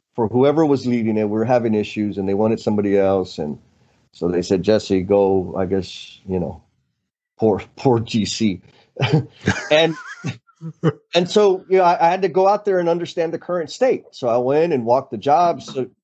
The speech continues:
Speaker 1: to
Speaker 2: Mm-hmm.
Speaker 1: see where our progress was, started understanding the drawings and started figuring things out. And what I, what came up was they didn't have a chilled water supply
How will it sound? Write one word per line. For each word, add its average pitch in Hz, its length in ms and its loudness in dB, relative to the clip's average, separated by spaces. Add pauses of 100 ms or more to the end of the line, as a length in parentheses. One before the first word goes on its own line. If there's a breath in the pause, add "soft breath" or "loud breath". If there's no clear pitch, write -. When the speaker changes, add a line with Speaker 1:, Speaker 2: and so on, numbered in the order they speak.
(160)
Speaker 1:
to 135 120 -2
Speaker 2:
Mm-hmm. 92 80 -2
Speaker 1:
see 92 160 -2
where 117 220 -2
our 135 120 4
progress 135 500 -4
was, 123 420 0 (260)
started 120 320 0
understanding 113 500 -2
the 90 60 -8
drawings 147 580 2
and 95 140 -10
started 110 340 -6
figuring 107 300 -6
things 95 260 -8
out. 143 400 2 (760 loud breath)
And 135 400 2
what 131 160 0
I, 127 360 2 (120)
what 113 400 -8
came 170 320 0
up 156 360 0 (140)
was 113 540 -6 (720)
they 131 220 2
didn't 156 640 0
have 127 540 0 (320)
a 104 120 -6
chilled 147 520 -2
water 123 340 2
supply 117 720 -2